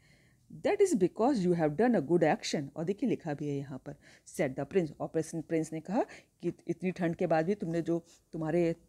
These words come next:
गर्मी महसूस हो रही है बदन में, हैं, वो इसलिए कि तुमने एक अच्छा काम किया है।" And the little swallow began to think and then fell asleep, thinking always made him sleep। और फिर swallow उसको सोचने लगा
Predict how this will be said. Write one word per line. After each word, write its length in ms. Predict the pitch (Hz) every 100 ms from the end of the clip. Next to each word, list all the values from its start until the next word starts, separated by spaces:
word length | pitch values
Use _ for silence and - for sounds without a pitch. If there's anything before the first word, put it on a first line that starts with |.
| _
गर्मी 420 | 151 156 151 170 202
महसूस 440 | 175 151 156 -
हो 100 | 147
रही 120 | 151
है 60 | 180
बदन 220 | 165 165
में, 200 | 185 320 - - - _
हैं, 180 | 330 427 -
वो 180 | 156 175 196
इसलिए 260 | - 269
कि 140 | 277 381
तुमने 320 | 214 185 220
एक 100 | 254
अच्छा 360 | 180 - 262
काम 260 | 233 143 135
किया 260 | - 143 143
है।" 80 | - _ _ _ -
And 240 | 185 262 466 _ - 180
the 120 | 160
little 300 | 165 302 -
swallow 260 | 233 226 180
began 340 | 156 156 160
to 60 | 196 -
think 160 | 156 147 _ _ _ _ _ _
and 200 | 175 165
then 140 | 180 170 - _ _ _ _ _ - - 269
fell 180 | 254 233 240
asleep, 600 | - 320 - - - 170
thinking 340 | 175 262 254
always 460 | 165 165 170 226 165
made 140 | 147
him 120 | 156
sleep। 220 | 165 151 139 - - - -
और 100 | 160
फिर 200 | - 170
swallow 280 | - 151 160
उसको 300 | 156 - 165
सोचने 440 | - 151 - 254
लगा 320 | 294 302 -